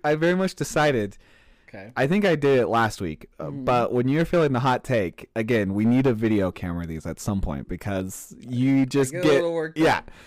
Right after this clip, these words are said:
Speaker 2: It's true.
Speaker 1: So I just kinda wanna, again, let you, I wanna hear this hot take.
Speaker 2: Which every, which before we get to the
Speaker 1: Hmm.
Speaker 2: hot take, um, the only people that know me know that I don't, I'm not actually, I don't get super animated.
Speaker 1: No.
Speaker 2: Like, I'm not a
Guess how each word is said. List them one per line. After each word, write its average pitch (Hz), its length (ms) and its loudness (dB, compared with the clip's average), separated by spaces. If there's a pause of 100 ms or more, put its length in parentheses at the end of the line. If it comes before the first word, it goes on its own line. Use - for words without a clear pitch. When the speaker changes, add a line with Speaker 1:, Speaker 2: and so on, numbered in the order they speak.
(120)
Speaker 2:
It's 143 220 -18
true. 110 320 -16
Speaker 1:
So - 180 0
I 151 100 6
just 175 140 2
kinda 180 180 4
wanna, 131 320 6 (140)
again, 131 260 4
let 120 200 4
you, 131 160 4
I 127 80 2
wanna 143 160 2
hear 143 160 0
this 131 120 -2
hot 120 180 -2
take. - 360 -12
Speaker 2:
Which 175 260 -4
every, 226 280 -4
which 170 480 -10
before 180 260 -4
we 185 80 -2
get 165 160 -6
to 160 120 0
the 120 100 2
Speaker 1:
Hmm. 98 80 -8
Speaker 2:
hot 135 140 -10
take, 110 300 -14 (560)
um, 123 440 -10 (1300)
the - 80 -18
only 240 260 -4
people 220 280 -4
that 175 120 -4
know 214 180 -4
me 190 140 -4
know 151 180 -4
that 147 120 -6
I 143 120 -6
don't, 170 300 -10
I'm 147 140 -10
not 190 200 -10
actually, 156 440 -12 (200)
I 135 100 -14
don't 180 260 -12 (200)
get 151 320 -12 (140)
super 135 320 -14
animated. 123 600 -12 (240)
Speaker 1:
No. 143 260 0
Speaker 2:
Like, 101 140 -8
I'm 143 140 -10
not 160 200 -8
a 143 80 -14